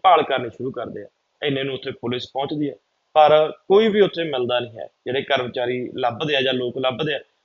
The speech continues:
ਉਹਨਾਂ ਨੂੰ ਕੋਈ ਨਹੀਂ ਮਿਲਦਾ ਤੇ ਬੱਚਾ ਜਿਹੜਾ ਉਹ ਇਕੱਲਾ ਹੀ ਸੀਗਾ ਤੇ ਉਹਨੂੰ ਹੁਣ ਪੁਲਿਸ ਦੇ ਹਵਾਲੇ ਕਰ ਦਿੱਤਾ ਜਾਂਦਾ।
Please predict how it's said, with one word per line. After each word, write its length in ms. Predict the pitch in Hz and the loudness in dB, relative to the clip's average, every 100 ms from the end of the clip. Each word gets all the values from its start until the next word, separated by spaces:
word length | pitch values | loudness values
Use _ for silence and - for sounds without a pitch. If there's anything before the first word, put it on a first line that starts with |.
| - | -4
ਉਹਨਾਂ 160 | 185 214 | 2 4
ਨੂੰ 100 | 220 | 6
ਕੋਈ 200 | 180 190 | 6 6
ਨਹੀਂ 100 | 202 | 4
ਮਿਲਦਾ 340 | 170 139 - - _ - | 0 -4 -10 -14 _ -8
ਤੇ 80 | 175 | -6
ਬੱਚਾ 400 | 156 151 170 165 | -4 -4 0 0
ਜਿਹੜਾ 280 | 180 185 - _ _ - | 2 0 -2 _ _ -10
ਉਹ 360 | 175 196 196 - | -4 -4 -4 -4
ਇਕੱਲਾ 320 | - 160 160 | 0 2 4
ਹੀ 100 | 175 | 2
ਸੀਗਾ 360 | 165 156 165 143 _ _ _ - | 2 0 0 -4 _ _ _ -2
ਤੇ 120 | 190 208 | 0 2
ਉਹਨੂੰ 220 | 220 226 | 4 4
ਹੁਣ 160 | 190 | 4
ਪੁਲਿਸ 280 | 190 185 160 | 2 0 2
ਦੇ 160 | 147 165 | 0 -2
ਹਵਾਲੇ 320 | 143 131 123 | 0 0 0
ਕਰ 180 | 113 107 | -2 -4
ਦਿੱਤਾ 260 | 107 120 | -6 -8
ਜਾਂਦਾ। 220 | 113 107 | -8 -10